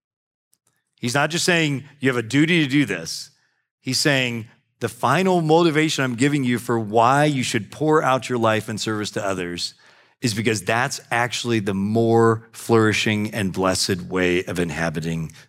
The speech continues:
the world." Jesus teaches that the ultimate motivating reason to pour ourselves out is, again, not shame or guilt or fear of judgment,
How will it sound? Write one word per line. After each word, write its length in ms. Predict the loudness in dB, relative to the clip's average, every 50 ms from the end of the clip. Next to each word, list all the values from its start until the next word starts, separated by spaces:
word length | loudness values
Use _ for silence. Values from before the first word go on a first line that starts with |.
| _ -8
the 80 | -6 -6
world." 480 | -4 -4 -4 -4 -6 -6 -8 -12 -18 _ -20 -20 -18 -8
Jesus 260 | -2 0 0 0 0
teaches 360 | 0 0 -2 0 0 -4 -4 -4
that 120 | -4 -4
the 180 | -4 -6 -6 -6 -2
ultimate 540 | 2 4 4 4 4 2 2 2 2 0 -2 -8 -20 -20 _ -8
motivating 720 | -6 -2 0 2 4 4 4 4 4 4 4 4 2 2 0
reason 280 | 0 0 0 0 -2
to 60 | -4
pour 200 | -4 -2 0 0 2
ourselves 380 | 0 0 0 -2 -2 0 0
out 320 | 0 0 0 0 -2 -4 -6
is, 160 | -8 -6 -6
again, 300 | -4 -4 -4 -4 -4 -2
not 360 | 0 2 2 2 0 -2 -6 -16 -20 -20 -20 _
shame 800 | -10 -8 -6 -4 -2 -2 0 0 0 0 0 0 0 -2 -4 -8 -16 _ _ -12
or 100 | -12 -12
guilt 540 | -8 -2 0 2 4 4 2 2 0 -4 -8
or 140 | -10 -10 -12
fear 580 | -12 -14 -10 -2 0 2 4 4 4 4 4 2
of 120 | 0 0
judgment, 680 | 0 0 0 0 -2 -4 -4 -2 -2 -2 -4 -8 -16